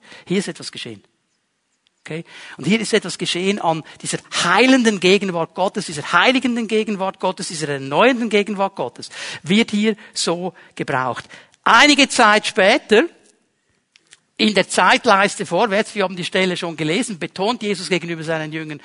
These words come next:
„Jungs, noch ein bisschen warten, die werden noch getauft mit dem Heiligen Geist.“ Sehen wir hier, dass es nicht dasselbe ist.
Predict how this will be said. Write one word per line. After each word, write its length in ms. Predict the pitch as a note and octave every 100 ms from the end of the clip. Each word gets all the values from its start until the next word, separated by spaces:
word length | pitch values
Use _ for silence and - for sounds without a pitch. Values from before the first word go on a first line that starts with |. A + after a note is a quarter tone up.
| - -
„Jungs, 240 | E3 G3 F#3
noch 100 | E3
ein 100 | D#3
bisschen 340 | E3 - D3
warten, 300 | D3 F#3+ -
die 80 | D#3
werden 220 | C#3+ C#3+
noch 120 | C#3
getauft 440 | - - C#3+ - -
mit 120 | -
dem 100 | D3+
Heiligen 240 | C#3+ D#3
Geist.“ 340 | D3+ G2+ - _ _ - -
Sehen 260 | G#3+ B3
wir 80 | B3+
hier, 240 | G#3 B3 D4+ _ _ _ _ _ _ _ _ _ _
dass 80 | -
es 140 | E3
nicht 240 | A3+ -
dasselbe 500 | A3 - G3 G#3+ G3+
ist. 380 | D#3 - - -